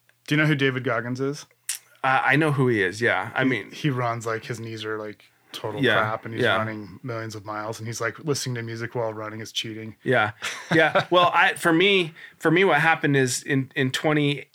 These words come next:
Speaker 2: eighteen, I left Sodalicious for a while.
Speaker 1: Mm-hmm.
Speaker 2: Um, and it was kind of a, a really,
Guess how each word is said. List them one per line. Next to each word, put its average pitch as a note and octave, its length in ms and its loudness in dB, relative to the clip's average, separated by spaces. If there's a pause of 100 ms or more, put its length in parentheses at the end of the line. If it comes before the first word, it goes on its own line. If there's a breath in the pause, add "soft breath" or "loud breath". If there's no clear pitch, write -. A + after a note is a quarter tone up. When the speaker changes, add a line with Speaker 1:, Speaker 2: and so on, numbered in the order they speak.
(140)
Speaker 2:
eighteen, C#3+ 800 0 (160)
I C#3 100 2
left C3+ 280 2
Sodalicious B2 580 2
for C#3+ 140 0
a C3+ 60 2
while. C3+ 340 2
Speaker 1:
Mm-hmm. A#2+ 280 -4 (300 loud breath)
Speaker 2:
Um, A#2 420 0 (300)
and A#2 420 4
it C3+ 120 0
was A#2+ 140 0
kind C3 240 2
of A#2+ 60 0
a, G#2+ 160 0 (520)
a A2 40 -2
really, A#2 400 2